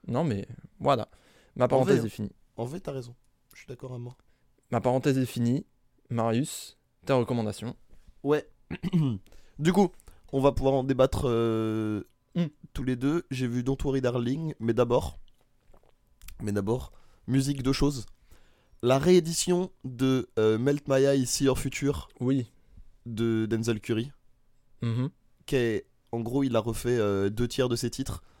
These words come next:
Speaker 2: enregistrés avec un, un groupe de jazz, euh, de
Speaker 1: En
Speaker 2: jazz
Speaker 1: live,
Speaker 2: live.
Speaker 1: ouais. Type, euh, Tiny Desk, un peu.
Speaker 2: Type Tiny Desk, exactement, mais avec, euh, un, avec,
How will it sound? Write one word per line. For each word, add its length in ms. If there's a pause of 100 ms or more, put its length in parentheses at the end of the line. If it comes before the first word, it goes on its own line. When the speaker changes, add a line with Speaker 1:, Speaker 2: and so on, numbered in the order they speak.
(240)
Speaker 2:
enregistrés 640
avec 320
un, 840
un 420
groupe 260
de 160
jazz, 340
euh, 300
de 100
Speaker 1:
En 140
Speaker 2:
jazz 160
Speaker 1:
live, 100
Speaker 2:
live. 120
Speaker 1:
ouais. 140 (200)
Type, 260
euh, 280
Tiny 260
Desk, 280
un 60
peu. 60
Speaker 2:
Type 140
Tiny 280
Desk, 220
exactement, 460
mais 120
avec, 240
euh, 200 (180)
un, 120
avec, 160